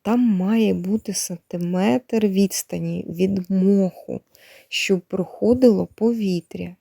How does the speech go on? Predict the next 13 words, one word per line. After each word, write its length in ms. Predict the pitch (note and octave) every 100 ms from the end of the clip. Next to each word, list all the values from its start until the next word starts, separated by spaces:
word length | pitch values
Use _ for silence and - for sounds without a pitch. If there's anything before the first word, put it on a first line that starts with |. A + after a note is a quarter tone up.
| _
щоб, 500 | - - F#3+ F3 F3
е, 200 | F3 E3+ _ _ _ _ _ _ - E3+ E3+ E3+
не 420 | E3+ G3 G#3 F#3+
загнилися, 1200 | E3+ F3+ E3+ D#3 E3+ E3+ F#3 B3 - - F3+ E3+ E3 _ _ _ _ _ _ _ _ _ _ _ _ _ _ _
м, 360 | F#3 F3 E3+ E3
точки 460 | F#3+ G3+ - - E3+
росту, 560 | F#3 A#3 B3 - G#3+
не 200 | G3 F#3
за-, 300 | F3 F3 E3+ - _ _ _ _ _ _ G3
м, 380 | F#3 F3+ F3+ - _ _ _ _ _ _ -
не 240 | F3+ F3+
запар-, 640 | F3 F#3 - F#3+ F3+ - -
м, 400 | F#3 F3 E3+